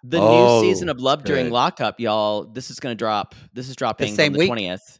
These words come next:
Speaker 1: Yeah.
Speaker 2: The
Speaker 1: So
Speaker 2: same
Speaker 1: the new
Speaker 2: week.
Speaker 1: season of Love, Love During Lockup drops tomorrow.
Speaker 2: So this is a great, if you're like, "I don't know, but I'm," it's great.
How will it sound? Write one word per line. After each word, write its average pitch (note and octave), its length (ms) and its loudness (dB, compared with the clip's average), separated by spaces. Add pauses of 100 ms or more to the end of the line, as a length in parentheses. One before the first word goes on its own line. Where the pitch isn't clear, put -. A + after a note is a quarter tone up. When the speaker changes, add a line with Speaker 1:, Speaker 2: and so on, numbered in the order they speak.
Speaker 1:
Yeah. A2 340 -6
Speaker 2:
The C3+ 100 -6
Speaker 1:
So B2+ 60 -4
Speaker 2:
same D3+ 200 -4
Speaker 1:
the C#3+ 60 -4
new D3+ 100 0
Speaker 2:
week. A#2+ 120 -2
Speaker 1:
season F#3 360 -8
of C#3+ 120 -4
Love, B2+ 380 -6
Love B2+ 300 -8
During B2 260 -6
Lockup B2 540 -6
drops - 340 -10
tomorrow. F2+ 480 -14 (540)
Speaker 2:
So - 180 -4
this D3+ 160 -2
is F3 80 -6
a F#3+ 80 0
great, C3 320 -4
if C#3 140 -8
you're D3 100 2
like, C#3+ 240 0
"I G#3 140 2
don't A#3 160 -2
know, G3 320 2
but F3+ 100 0
I'm," C3 160 -2 (260)
it's C3+ 260 -10
great. B2+ 440 0